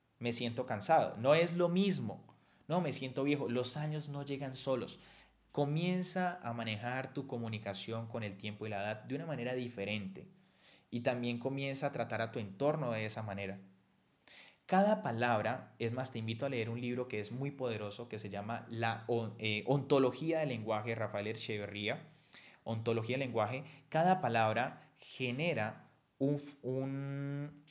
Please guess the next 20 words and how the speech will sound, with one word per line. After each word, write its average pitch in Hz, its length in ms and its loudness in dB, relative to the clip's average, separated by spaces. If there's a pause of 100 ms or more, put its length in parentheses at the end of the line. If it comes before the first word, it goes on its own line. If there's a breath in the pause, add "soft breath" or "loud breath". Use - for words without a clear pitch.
una 147 160 2
activación 143 580 0
de 139 60 -2
una 147 160 0
conexión 110 460 -4
neuronal. 98 520 -2 (480 soft breath)
Entonces, 120 380 -4
cada 156 320 2
vez 156 140 2
que 151 100 -4
tú 147 420 0 (440 loud breath)
mencionas 147 680 0
una 143 220 -2
palabra 104 380 0
o 113 80 -8
tienes 139 260 -2
cierto 139 280 -2
lenguaje, 113 600 0
esto 127 220 -2
fortalece 113 920 -2